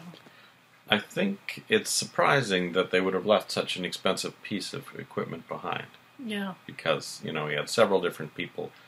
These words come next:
Speaker 1: going in different directions, and really Chuck and James were the ones responsible for chasing Nick and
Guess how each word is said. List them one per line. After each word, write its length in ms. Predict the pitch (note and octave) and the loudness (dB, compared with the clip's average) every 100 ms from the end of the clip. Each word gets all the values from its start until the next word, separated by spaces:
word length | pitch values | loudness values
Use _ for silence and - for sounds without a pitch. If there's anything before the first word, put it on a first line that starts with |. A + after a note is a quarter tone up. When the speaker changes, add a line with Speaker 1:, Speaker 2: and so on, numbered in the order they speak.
| - - - _ | -20 -20 -20 _
Speaker 1:
going 220 | F#2+ F2 | 0 0
in 100 | E2+ | 0
different 280 | E2 E2+ E2+ | -4 -4 -4
directions, 760 | E2+ F2 F2 - - - D2 - | 4 6 6 4 -6 -6 -10 -8
and 120 | E2 | -4
really 200 | E2 D#2+ | -2 0
Chuck 260 | - E2+ E2 | 2 2 0
and 120 | D#2 | 2
James 380 | F2 D#2+ D#2 - | 6 6 4 -2
were 80 | D2+ | -2
the 100 | D2+ | 0
ones 300 | D2+ D2 D2+ | -2 -4 -8
responsible 580 | - - D2+ - - - | -6 0 0 0 -8 -8
for 120 | C#2+ | -8
chasing 520 | - F2 E2 D#2 D#2 | -2 -2 0 -4 -2
Nick 300 | D#2+ C#2+ - - | -4 -4 -6 -4
and 340 | D#2 D2 | -4 -4